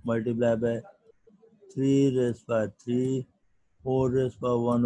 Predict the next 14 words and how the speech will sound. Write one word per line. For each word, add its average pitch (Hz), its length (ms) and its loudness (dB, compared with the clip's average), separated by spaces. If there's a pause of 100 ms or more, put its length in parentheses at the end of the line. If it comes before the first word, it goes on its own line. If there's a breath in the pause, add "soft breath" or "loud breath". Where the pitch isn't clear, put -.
over 117 180 0 (140)
three 107 200 -4 (1000)
multiply 110 500 -4
by 107 160 -6 (160)
five, 123 400 2 (800)
one 120 220 2
over 117 460 -2
two 107 180 -6 (1300)
upon 127 580 0 (1200)
five 123 500 0
multiply 110 640 -4
by 107 140 -2 (120)
two 127 380 -4 (640)
whole 123 320 -2